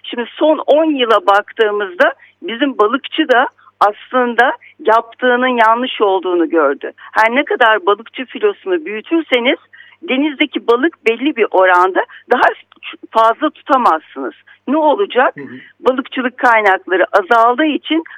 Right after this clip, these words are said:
Speaker 1: balıkçı da artık, e, özellikle endüstriyel balıkçılık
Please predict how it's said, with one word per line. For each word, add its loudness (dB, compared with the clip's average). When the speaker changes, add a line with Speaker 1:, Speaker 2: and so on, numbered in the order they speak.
Speaker 1:
balıkçı -2
da 4
artık, 0
e, 2
özellikle 0
endüstriyel -2
balıkçılık -4